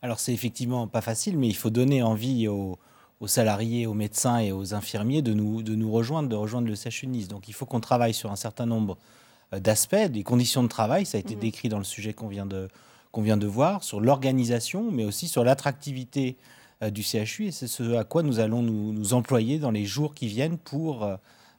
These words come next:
Speaker 2: Mhm.
Speaker 1: rétablir le, l'effectif suffisant pour fonctionner.
Speaker 2: En tout cas, on voit que la, la trêve est précaire, hein, puisque dès demain, la C G T appelle à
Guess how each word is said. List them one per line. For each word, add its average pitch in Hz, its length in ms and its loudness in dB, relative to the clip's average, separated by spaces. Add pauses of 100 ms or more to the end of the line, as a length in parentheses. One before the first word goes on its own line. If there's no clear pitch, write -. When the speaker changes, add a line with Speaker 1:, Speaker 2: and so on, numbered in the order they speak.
Speaker 2:
Mhm. 101 60 -6
Speaker 1:
rétablir 127 640 2
le, 113 120 2
l'effectif 117 720 -2
suffisant - 400 -6
pour 131 120 -8
fonctionner. 110 380 -8
Speaker 2:
En - 100 -18
tout - 60 -20
cas, 220 100 0
on 214 40 0
voit 214 100 2
que 208 80 -4
la, 190 80 2
la 190 140 0
trêve 208 160 -2
est 202 40 -2
précaire, 240 380 0
hein, 226 60 -2
puisque 214 240 -8
dès 214 100 0
demain, 214 260 -2
la 208 120 -2
C 214 120 -8
G 208 140 -8
T 214 160 -6
appelle 202 320 -4
à 180 420 -2